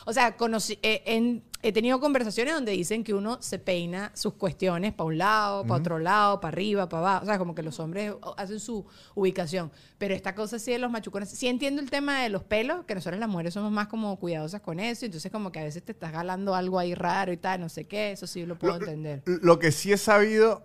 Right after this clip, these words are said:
Speaker 2: que las mujeres piensan de uno, que es más delicado el pene que las bolas, ni de, ni de cerca.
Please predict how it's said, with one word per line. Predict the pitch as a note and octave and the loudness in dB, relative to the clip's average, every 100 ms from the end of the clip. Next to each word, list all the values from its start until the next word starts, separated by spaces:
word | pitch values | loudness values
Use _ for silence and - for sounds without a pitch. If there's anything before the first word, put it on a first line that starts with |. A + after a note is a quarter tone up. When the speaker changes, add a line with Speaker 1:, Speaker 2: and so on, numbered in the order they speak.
| - | -2
Speaker 2:
que | D#3+ | 2
las | C#3 | 4
mujeres | C3+ B2 C#3 D#3 | 4 4 4 2
piensan | E3 F3+ E3 F#3 E3+ | -2 -2 -2 -2 2
de | C3+ | 4
uno, | C#3 F3+ G#3 A3+ - _ _ _ _ _ - _ - _ _ _ _ - | 4 2 -2 -4 -8 _ _ _ _ _ -20 _ -20 _ _ _ _ 0
que | D3+ | 2
es | D3+ | 4
más | E3 | 4
delicado | F3+ D3+ A#2+ C3+ | 2 2 2 2
el | C#3+ | 2
pene | E3 E3 E3 | 2 0 0
que | D3 | 0
las | A2 | 2
bolas, | B2 A2+ A2 | 2 4 4
ni | A2 | 2
de, | G2 A2 | 0 -4
ni | A2+ | -6
de | G2+ F#2 | -6 -4
cerca. | G#2+ F#2 F2 | -4 -4 -8